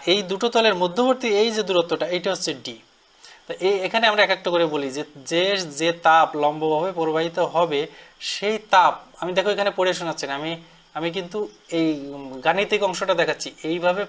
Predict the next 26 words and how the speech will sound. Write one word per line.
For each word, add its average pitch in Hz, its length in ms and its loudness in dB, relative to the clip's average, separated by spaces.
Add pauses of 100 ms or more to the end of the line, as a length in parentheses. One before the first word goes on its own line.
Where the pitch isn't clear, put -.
পড়লে 196 280 -2 (360)
মানুষ 156 240 -6
ভোলে 147 260 -4
না। 123 120 -10 (680)
কিউ 226 240 0 (520)
সমানুপাতিক 202 640 2
কি? 170 160 -4 (260)
তাপমাত্রার 175 460 0
পার্থক্য। - 460 -2 (540)
কিউ 220 220 0 (220)
সমানুপাতিক 208 640 -2
কি? 190 160 -4 (440)
এ, 175 140 4 (460)
অর্থাৎ 175 380 0
ওই 170 120 0 (340)
ক্ষেত্রের 185 460 -2 (580)
সমানুপাতিক। 139 560 -2 (720)
কিউ 220 220 0 (180)
মানে 156 200 -2
তাপটা 185 480 2
কার 190 180 2
সমানুপাতিক? 156 560 -4
সময়, 143 400 -4 (260)
তার 165 160 2
সমানুপাতিক। 127 500 -10 (360)
কিউ 170 360 -2